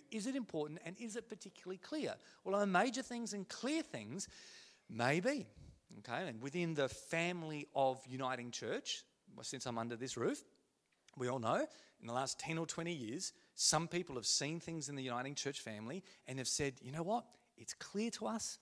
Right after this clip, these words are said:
and it's major enough that we're gonna make a decision, okay, to not be part of the Uniting Church anymore." But unfortunately,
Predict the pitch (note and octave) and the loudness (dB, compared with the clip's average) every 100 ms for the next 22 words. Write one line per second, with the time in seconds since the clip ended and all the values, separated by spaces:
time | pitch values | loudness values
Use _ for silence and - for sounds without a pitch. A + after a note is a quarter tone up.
0 | _ B2 A#2 A#2 A#2+ E3 A3 D#3 E3 D3+ | _ -10 -10 -4 0 0 0 -2 -4 -6
1 | D3 - _ _ - C#3+ C#3+ C3+ B2 A#2+ | -6 -10 _ _ -10 -4 -2 -4 -6 -8
2 | - A2+ A2+ - - - _ _ _ G#2 | -10 -12 -10 -10 -12 -14 _ _ _ -18
3 | G2+ G2+ - A#2 A#2 A#2 A2 G2 G2+ F#2+ | -10 -10 -6 -6 -6 -6 -4 -6 -8 -8
4 | G2+ A2 A#3+ - G#2+ F2 E2 _ _ _ | -8 -6 -4 -4 -8 -12 -16 _ _ _
5 | - - - - D#3+ - E4 - D3+ G2 | -20 -20 -4 0 0 0 0 0 -2 -4
6 | D3 | -6